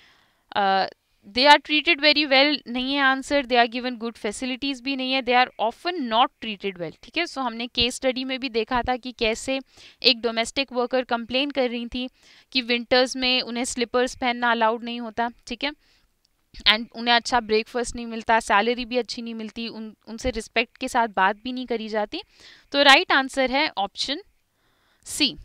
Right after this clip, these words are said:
So ये आपका क्विज था, जिन भी बच्चों के राइट आंसर्स हैं, very good। इधर उधर गलत हो गया, कोई बात नहीं, हम सब यहाँ सीख ही रहे हैं।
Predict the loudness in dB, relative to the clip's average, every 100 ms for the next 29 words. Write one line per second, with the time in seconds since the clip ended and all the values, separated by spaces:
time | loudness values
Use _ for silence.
0 | -10 -2 6 8 8 6 2 2 -4 -4
1 | -2 -2 -2 _ -12 -10 -8 -8 -8 -8
2 | -6 -4 -2 -2 -2 -6 -4 -6 -4 -6
3 | -6 -8 -8 -10 -6 -6 -6 _ _ _
4 | -14 -6 2 2 2 0 2 2 2 -2
5 | -4 -2 -2 -2 -2 2 2 0 -10 -10
6 | -12 -6 -8 -6 -6 -6 -10 -8 -8 -4
7 | -2 -2 -2 -4